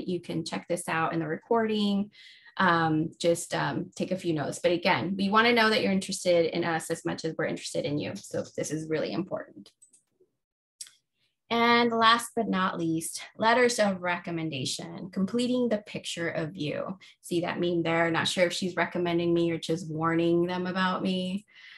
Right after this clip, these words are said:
Um, it's just a <laughs> joke, but again, with this, start early, um, give plenty of time as you compete for time and attention. A lot of these teacher-, teachers, counselors, coaches have a ton of these to do. So the earlier, the better.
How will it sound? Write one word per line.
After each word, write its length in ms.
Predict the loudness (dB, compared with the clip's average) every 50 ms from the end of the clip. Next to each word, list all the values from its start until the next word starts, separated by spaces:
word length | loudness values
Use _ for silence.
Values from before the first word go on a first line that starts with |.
| -14 -4 0
Um, 320 | 2 4 4 4 4 2
it's 100 | 0 -2
just 260 | -2 -4 -4 -4 -6 -10
a 60 | -8
<laughs> 0 |
joke, 560 | -6 -4 -2 2 4 6 6 6 4 2 0 2 4
but 240 | 4 4 4 2
again, 460 | 0 0 2 2 2 2 2 0 -2 -4 -6 -12 -20 -20 -10 _ 0
with 200 | 0 0 0 0
this, 340 | 2 2 2 2 0 -2 -2
start 440 | 2 4 6 8 6 6 4 0 -2
early, 520 | 0 0 0 0 0 0 0 -2 -2 -2 -2
um, 320 | -2 -2 0 0 0 0
give 280 | 0 0 0 0 -2 -4
plenty 920 | -14 -12 -6 -2 0 0 2 2 0 0 -2 -4 0 0 2 2 2 0 0
of 140 | -4 -6 -6
time 360 | -6 -6 -2 0 0 0 0
as 100 | 0 0
you 80 | -2 -2
compete 440 | -2 -4 -4 -4 -4 -4 -4 -4 -4
for 140 | -8 -10
time 300 | -8 -6 -6 -4 -2 0 0
and 80 | -2
attention. 600 | -2 -6 -6 -6 -6 -4 -4 -4 -2 -2 -2 -4 -4
A 100 | -6 -6
lot 260 | -4 -2 0 2 2
of 100 | 2 0
these 200 | 0 -2 -2 -4
teacher-, 380 | -6 -8 -8 -8 -8 -8 -10 -10 -10 -8
teachers, 500 | -8 -8 -6 -6 -4 -4 -4 -4 -6 -8
counselors, 720 | -6 -4 -2 -2 -2 -2 -4 -4 -2 -2 -2 -2 -4 -6
coaches 600 | -6 -4 -4 -4 -4 -2 -2 -2 -2 -4 -6 -8 -16 -20 -20 -20 -20 -10 _ -2
have 120 | 0 0
a 80 | 0 0
ton 220 | 0 -2 -2 -2
of 80 | 0 0
these 240 | 0 -2 -2 -4
to 100 | -6 -4
do. 240 | -2 -2 -2 -2 -2
So 380 | -4 -6 -4 -4 -2 -2 -2 -4
the 60 | -6
earlier, 440 | -4 -2 -2 0 0 0 0 0 0
the 100 | 0 0
better. 380 | 0 -2 0 0 -2 -2 -4